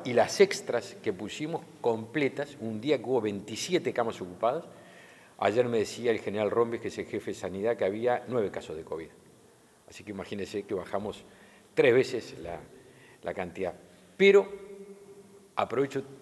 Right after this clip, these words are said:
su pregunta para recalcar algo que me parece importante, por lo menos me parece a mí. Aquí no hay nada terminado. No, en términos futbolísticos, no hay que aflojar las marcas. Porque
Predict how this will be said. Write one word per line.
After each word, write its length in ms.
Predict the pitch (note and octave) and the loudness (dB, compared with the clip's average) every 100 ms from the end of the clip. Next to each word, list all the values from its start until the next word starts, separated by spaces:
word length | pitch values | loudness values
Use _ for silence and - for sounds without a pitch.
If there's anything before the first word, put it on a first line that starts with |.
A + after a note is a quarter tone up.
| - | -18
su 220 | - C#3 | -10 -4
pregunta 440 | A2 E2+ F2 - - - - - - - - - - - _ - - - | -4 -4 -8 -14 -18 -20 -20 -20 -20 -20 -20 -20 -20 -20 _ -20 -18 -4
para 160 | G#2 | -2
recalcar 460 | G2+ G2 G2 F#2+ B2 | -2 0 -2 4 6
algo 140 | B2+ | 6
que 60 | A#2 | 4
me 60 | G2 | 0
parece 320 | G#2 G#2+ A2 | -2 -4 -6
importante, 520 | G2 F#2 - A2 F#2+ | -4 -4 0 0 0
por 80 | F2+ | -4
lo 80 | F#2+ | -4
menos 140 | G#2 | -4
me 40 | |
parece 240 | F2+ F#2 F2 | -4 -6 -8
a 20 | |
mí. 100 | E2 - - - - - - - - - - - _ _ - | -10 -14 -20 -20 -20 -20 -20 -20 -20 -20 -20 -20 _ _ 2
Aquí 440 | G#2+ G#2+ F3+ F#3+ F#2 | 2 2 -6 -6 -6
no 160 | A#2 | -2
hay 100 | C#3 | -2
nada 300 | B2+ C#3+ C3+ | 2 2 2
terminado. 580 | A2 F2+ F2 E2+ E2+ D2+ - - - - - _ _ _ _ _ _ _ | 0 -4 -4 -10 -10 -10 -14 -20 -20 -20 -20 _ _ _ _ _ _ _
No, 500 | - A#2 D#3 E3+ - - - | -8 0 2 0 -2 -16 -10
en 140 | A2 G#2 | -8 0
términos 260 | D3 C#3+ | 0 0
futbolísticos, 840 | - G#2 A2 D3+ D3 G#2 G2 - - - | -2 2 4 2 -2 -6 -6 -8 -16 -8
no 100 | A2 | 0
hay 80 | C#3 | 0
que 100 | C3+ | 0
aflojar 320 | A#2 G2 A#2 | -2 0 2
las 160 | G#2 E2 | 2 0
marcas. 460 | E2 - - - - - - - - _ _ _ _ _ _ _ _ | -6 -8 -16 -18 -20 -20 -20 -20 -20 _ _ _ _ _ _ _ _
Porque 680 | - G#2+ F#2 A#2+ A2+ G#2+ - | -4 -4 -2 -2 -2 -2 -8